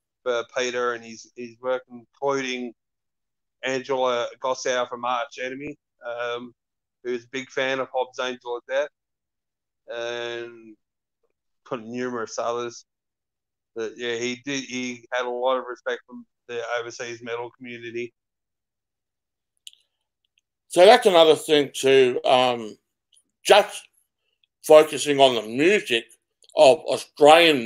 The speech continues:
Speaker 2: music as such,
Speaker 1: Mm.
Speaker 2: he,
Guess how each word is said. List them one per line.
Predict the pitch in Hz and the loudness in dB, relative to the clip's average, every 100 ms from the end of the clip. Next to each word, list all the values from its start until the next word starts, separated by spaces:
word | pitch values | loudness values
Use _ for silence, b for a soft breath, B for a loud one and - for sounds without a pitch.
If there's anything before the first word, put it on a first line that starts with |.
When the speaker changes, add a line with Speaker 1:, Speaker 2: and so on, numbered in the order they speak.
| 117 | -2
Speaker 2:
music | 131 127 139 - _ _ _ | -2 -2 -4 -10 _ _ _
as | - 107 - | -8 -8 -2
such, | 175 131 - - 127 | 4 4 4 -14 -18
Speaker 1:
Mm. | 113 107 _ _ _ _ _ _ _ _ _ _ _ _ _ _ _ _ _ _ _ - | -18 -18 _ _ _ _ _ _ _ _ _ _ _ _ _ _ _ _ _ _ _ -6
Speaker 2:
he, | 165 202 | -2 -2